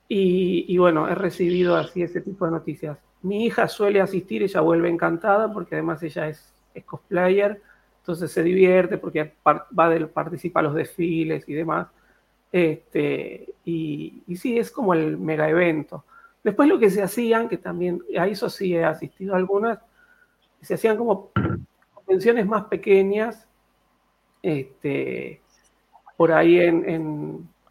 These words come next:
en, en, en instituciones, este, en sociedades de beneficencia o en colegios grandes, se hacían, este, convenciones más pequeñas, que esas sí me gusta ir, también hay paneles,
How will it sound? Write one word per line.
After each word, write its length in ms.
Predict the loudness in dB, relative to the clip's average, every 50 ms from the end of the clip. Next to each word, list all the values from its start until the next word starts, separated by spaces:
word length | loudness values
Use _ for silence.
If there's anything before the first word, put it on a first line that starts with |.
| _ _ _ _ _ _ _ _ _ _ _ _ _ _ _ _ _ _ _ _ _ _ _ _ _ _ _ _ _
en, 160 | -6 -6 -4 -4
en, 180 | -4 -4 -2
en 160 | -2 0 -2 -2
instituciones, 1120 | -2 -2 -6 -6 -2 -2 -2 -4 0 0 2 2 4 2 2 0 0 -4 -6 -14 -20 _ -16 -10 -8
este, 1040 | -8 -10 -10 -12 _ _ _ -10 -10 -8 -8 -8 -10 -10 -14 -16 -18 -20 -20 -20 _ _ _ _ _ _ _ _ _ -20 -20 _ _ _ _ _ _ _ _ _ _ _ _ _ -12
en 160 | -12 -12 -10
sociedades 500 | -8 -10 -10 -8 -4 0 2 4 4 6
de 80 | 6
beneficencia 840 | 4 4 2 0 -4 -6 -4 2 4 4 6 6 6 4 4 2 2 0
o 100 | 0 0
en 60 | -2
colegios 420 | -2 -2 -2 -2 -2 -2 0 0
grandes, 520 | 2 4 4 4 4 4 4 2 0 -2 -6
se 80 | -12
hacían, 340 | -12 -8 -4 -4 -2 -2 -4
este, 380 | -6 -10 -12 _ -14 -14 -14 -16 _ _ _ _ _ _ _ _
convenciones 500 | -4 -2 0 -2 -2 -2 -2 -4 -2 -2
más 140 | -2 -4 -4
pequeñas, 580 | -4 -6 -2 2 2 2 2 2 0 -2 -4 -6
que 120 | _ -12
esas 220 | -8 -6 -8 -6 -6
sí 140 | -6 -4
me 120 | 0 2 2
gusta 260 | 2 2 2 0 0
ir, 120 | 0 2
también 320 | 0 0 2 2 2 2 2
hay 120 | 2 0
paneles, 720 | -2 -4 -4 -2 0 0 2 2 2 2 0 0 -2 -4